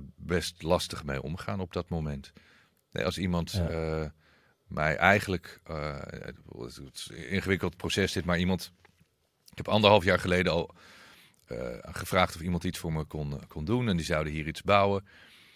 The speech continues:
Speaker 1: Nou, we zijn anderhalf jaar later, het is nog steeds niet af. Het werd een half jaar geleden werd er iets opgeleverd wat, wat niet goed was, wat niet bleek te werken. Waarop ik zei van, "Jullie hebben dus een verkeerde installatie geplaatst. Ik heb gewoon alles betaald, maar jullie hebben iets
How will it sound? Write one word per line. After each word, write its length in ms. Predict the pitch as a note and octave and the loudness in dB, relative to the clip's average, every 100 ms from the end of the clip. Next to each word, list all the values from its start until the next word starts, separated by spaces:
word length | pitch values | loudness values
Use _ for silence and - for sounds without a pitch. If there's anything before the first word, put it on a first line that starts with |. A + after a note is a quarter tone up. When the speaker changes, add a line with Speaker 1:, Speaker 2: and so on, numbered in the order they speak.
| _ _ _ | _ _ _
Speaker 1:
Nou, 140 | F2 E2+ | -2 0
we 40 | |
zijn 160 | E2+ E2 | 0 0
anderhalf 360 | F2 E2 E2 | 2 4 2
jaar 100 | D#2+ | 2
later, 300 | E2 F2 E2 | 2 2 0
het 100 | D#2+ | -6
is 140 | F2+ E2 | -4 -2
nog 180 | F2+ - | -4 -6
steeds 400 | - G#2 E2 - | 0 4 4 2
niet 240 | D#2+ D2+ | -4 0
af. 340 | G#2 B2 - - _ - _ _ _ | 2 2 -2 -18 _ -20 _ _ _
Het 180 | A2+ A2 | -4 0
werd 180 | F2 F2+ | 0 0
een 100 | D#2+ | 2
half 200 | F2 E2+ | 2 2
jaar 160 | E2+ | 2
geleden 360 | D#2 E2+ E2 D#2+ | 2 0 0 0
werd 140 | D#2+ | -4
er 60 | D2+ | -4
iets 140 | E2 | -6
opgeleverd 540 | - F#2 F2+ D#2+ D2+ D2 | -6 -6 -2 0 -2 -2
wat, 280 | - - - _ | -4 -6 -16 _
wat 180 | - F2 | -6 -2
niet 160 | F2+ E2 | 0 0
goed 200 | G#2 F2+ | -2 0
was, 180 | F2 D#2+ E2 - | -2 -2 -12 -8
wat 140 | F2+ | -2
niet 140 | F2 G2+ | 2 4
bleek 220 | F2 D#2 | 4 4
te 100 | E2 | 2
werken. 280 | D#2 F#2+ G#2 F#2 | 0 0 0 -6
Waarop 140 | D#2+ | -8
ik 80 | - | -4
zei 200 | F2+ D#2 | -2 0
van, 120 | D#2 | 0
"Jullie 260 | E2+ F2+ E2+ | 0 0 0
hebben 180 | D#2+ | -2
dus 260 | D#2 D#2+ - - - - - _ | -2 -4 -6 -16 -20 -20 -20 _
een 100 | F#2 | -6
verkeerde 400 | F2 - B2 D3 | -4 0 2 4
installatie 680 | G#2 F#2+ - E2 F2 G2+ - | 2 0 0 2 4 2 -2
geplaatst. 480 | G#2+ G2+ G#2+ C#3 - | -8 -4 -2 -2 -2
Ik 100 | C#3 | -6
heb 100 | - | -2
gewoon 160 | C3 B2 | 0 0
alles 220 | A2 G2 | 0 -2
betaald, 360 | F#2+ A#2+ G#2 | -2 2 2
maar 100 | G2 | 2
jullie 180 | F#2+ F2 | 0 0
hebben 180 | E2 E2+ | 0 -2
iets 140 | F2 | -2